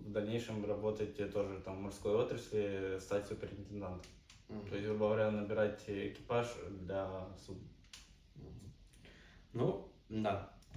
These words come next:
Speaker 2: Теж, е, таке питання. Так. На цій позитивній ноті ми й завершимо.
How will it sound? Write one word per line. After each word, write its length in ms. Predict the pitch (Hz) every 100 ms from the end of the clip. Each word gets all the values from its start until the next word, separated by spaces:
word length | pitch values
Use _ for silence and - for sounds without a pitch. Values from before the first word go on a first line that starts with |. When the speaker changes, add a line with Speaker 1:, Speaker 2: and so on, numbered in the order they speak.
| - - - - - - - -
Speaker 2:
Теж, 360 | 107 104 - -
е, 520 | 101 98 95 92 92 - -
таке 340 | 107 98 98 - -
питання. 420 | - 98 98 95 - - - - - - - - - - - - - - - -
Так. 120 | - - - - - - - -
На 140 | - 120
цій 400 | - 156 131 104
позитивній 680 | - 123 117 - 135 123 117
ноті 560 | 147 165 127 113 101 -
ми 140 | 120
й 60 | 113
завершимо. 580 | 113 110 147 - 113